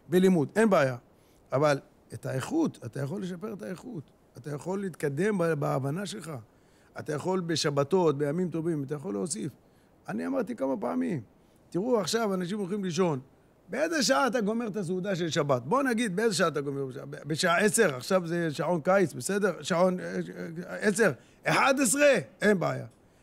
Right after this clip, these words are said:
אתה הולך לישון באחת עשרה? בסדר. באחת עשרה אתה הולך לישון, אחרי חמש שעות, כל בן אדם בריא, נורמלי, אם הוא לא חולה, הוא מתעורר.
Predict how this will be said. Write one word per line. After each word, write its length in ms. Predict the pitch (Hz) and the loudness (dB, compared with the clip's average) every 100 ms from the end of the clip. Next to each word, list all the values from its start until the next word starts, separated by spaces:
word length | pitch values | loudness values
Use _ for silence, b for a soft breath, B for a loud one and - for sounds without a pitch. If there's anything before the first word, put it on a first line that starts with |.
| b 180 | b 0
אתה 140 | 254 | 2
הולך 140 | 262 | 2
לישון 240 | 214 247 240 | 2 2 4
באחת 300 | 226 214 240 | 4 6 4
עשרה? 240 | 254 247 185 - _ - | 4 4 4 -2 _ -6
בסדר. 280 | 175 131 127 _ 233 | -4 -4 -8 _ -14
באחת 280 | 220 185 | -8 -2
עשרה 160 | 233 208 | 0 2
אתה 120 | 196 | 2
הולך 200 | 196 190 | 0 0
לישון, 400 | 180 170 254 269 254 b b b b - | 0 4 6 4 0 b b b b -8
אחרי 560 | 160 190 214 233 233 214 - _ _ _ - | -2 2 4 6 4 2 -10 _ _ _ -6
חמש 400 | 170 185 233 220 | 2 4 6 4
שעות, 480 | 202 185 220 226 - _ | 4 4 4 2 -2 _
כל 180 | 202 208 | 0 0
בן 160 | 196 | 0
אדם 340 | 185 196 185 151 | 0 0 0 2
בריא, 320 | 160 185 156 | 4 4 4
נורמלי, 540 | 143 151 190 214 240 - | 2 2 4 4 2 0
אם 40 | 151 | 0
הוא 140 | 175 | 2
לא 60 | 180 | 2
חולה, 320 | 151 170 226 262 b b - | 4 4 4 2 b b -4
הוא 120 | 151 | -2
מתעורר. 340 | 156 151 156 | 0 0 0